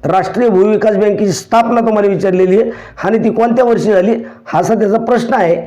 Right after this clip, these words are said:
त्याचं योग्य उत्तर तुम्हाला काढायचं आहे. एकोणीसशे चाळीस, एकोणीसशे तीस, एकोणीसशे वीस किंवा एकोणीसशे दहा. तर कधी झालेली आहे? योग्य उत्तर असेल पर्याय नंबर दोन,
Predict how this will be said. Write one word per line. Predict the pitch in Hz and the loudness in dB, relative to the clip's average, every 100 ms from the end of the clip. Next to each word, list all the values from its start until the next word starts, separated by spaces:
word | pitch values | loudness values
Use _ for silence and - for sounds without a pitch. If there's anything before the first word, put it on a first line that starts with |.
| - - - | -14 -14 -4
त्याचं | 180 196 | -2 2
योग्य | 196 226 233 | 2 4 2
उत्तर | 233 233 | 0 0
तुम्हाला | 247 214 208 | 0 0 0
काढायचं | 202 190 175 170 | 0 0 2 2
आहे. | 180 | 2
एकोणीसशे | 190 202 190 | 2 0 0
चाळीस, | 185 190 185 151 | 0 2 2 2
एकोणीसशे | 175 180 160 160 180 | 0 2 0 0 0
तीस, | 190 185 | 0 0
एकोणीसशे | 180 175 170 | 2 2 2
वीस | 175 208 - | 2 0 0
किंवा | 202 | 0
एकोणीसशे | 233 196 190 185 269 - - - - | 2 2 0 2 0 -4 -14 -10 -2
दहा. | 151 175 - - - | 2 2 0 -6 -6
तर | 185 | -4
कधी | 123 226 247 | 0 0 2
झालेली | 226 233 247 254 | 2 2 2 2
आहे? | 262 - - - - | 2 -2 -10 -20 -2
योग्य | 180 208 233 | 0 2 2
उत्तर | 233 226 220 | 0 2 2
असेल | 214 262 | 2 0
पर्याय | 262 202 202 | 0 0 2
नंबर | 202 190 185 | 2 2 2
दोन, | 262 | 2